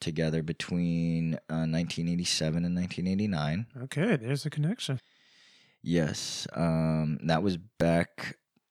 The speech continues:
Speaker 1: in ninety-three was when, um, Gina got into the, uh, prostitution world
Speaker 2: Ah, I see,
Speaker 1: and
Speaker 2: I
Speaker 1: started
Speaker 2: see.
Speaker 1: using drugs and whatnot. But, um, and then I guess that this person, that's when they had lost touch,
Speaker 2: Right.
Speaker 1: you know?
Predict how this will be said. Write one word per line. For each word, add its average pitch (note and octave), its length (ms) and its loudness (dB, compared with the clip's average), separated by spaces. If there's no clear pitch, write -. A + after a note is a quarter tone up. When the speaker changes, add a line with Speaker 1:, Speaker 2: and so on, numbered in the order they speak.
Speaker 1:
in F#2 160 2
ninety-three G#2+ 1000 4
was F2 240 -2
when, F2+ 340 0
um, D#2+ 480 -4
Gina F2 320 -4
got D#2 320 -4
into E2 560 -4
the, D2 340 -4
uh, D2 220 -4
prostitution D2 640 -4
world A#1+ 380 -8
Speaker 2:
Ah, B2 180 -4
I B2+ 60 -4
see, - 140 -4
Speaker 1:
and D3+ 100 0
Speaker 2:
I B2+ 40 0
Speaker 1:
started D#2 340 0
Speaker 2:
see. D2+ 80 -4
Speaker 1:
using D2 200 -4
drugs D2 420 -4
and C#2 120 -8
whatnot. B1+ 420 -8
But, D#2+ 180 2
um, D2+ 140 0
and F2 180 4
then E2+ 140 4
I D#2+ 100 2
guess D#2+ 280 0
that D2 220 -4
this D2+ 160 -4
person, D2 420 -4
that's D2 200 -4
when D2+ 120 -4
they D2 100 -2
had C#2+ 160 -4
lost C#2 260 -4
touch, - 520 -8
Speaker 2:
Right. B2 260 -2
Speaker 1:
you - 100 -8
know? - 160 -8